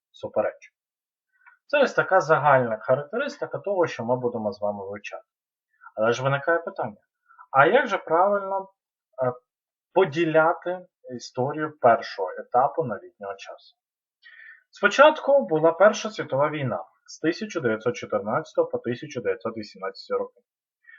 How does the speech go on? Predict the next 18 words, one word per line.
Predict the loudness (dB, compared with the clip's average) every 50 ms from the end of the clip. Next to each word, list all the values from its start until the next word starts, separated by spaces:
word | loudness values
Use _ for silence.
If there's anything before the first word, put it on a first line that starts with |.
| _ _ _
Це | 2 2 2
боротьба | 4 6 6 6 6 6 4 0 0
провідних | 2 4 2 2 2 0 -2 -2 -2 0 2
держав | 0 0 2 2 2 2 2 2
за | 2 0 0
гегемонію | 2 0 -2 -4 -2 -2 -2 -2 -2 -2 -2 -4 -6 -10 -10 -10
у | -10
світі, | -10 -8 -8 -8 -8 -8 -8 -14 -20 -20 _ _ _ _ _ _ _ _ _ 0
наміри | 4 4 4 6 6 6 6 4 4
знищити | 0 -2 -4 -2 0 0 0 2 0 0
головних | 0 0 2 2 0 0 -2 -6 -6
конкурентів, | -6 -8 -6 -2 0 2 2 2 0 -2 -4 -6 -6 -6 -8 _ _ _ _ _ _ _ _
прагнення | 4 8 8 8 8 8 6 4 2 2
до | 2 2
зовнішньої | 4 6 6 4 6 2 -2 -4 -4 -4 -4 -4
експансії, | -4 -6 -4 -2 0 0 0 -2 -6 -12 -12 -12 -12 -12 -12 -16 _ _ _ _ _
гонку | -2 0 2 2 2 0 0 0 0 0
озброєнь | 0 -2 -4 -2 2 4 4 4 2 0 -4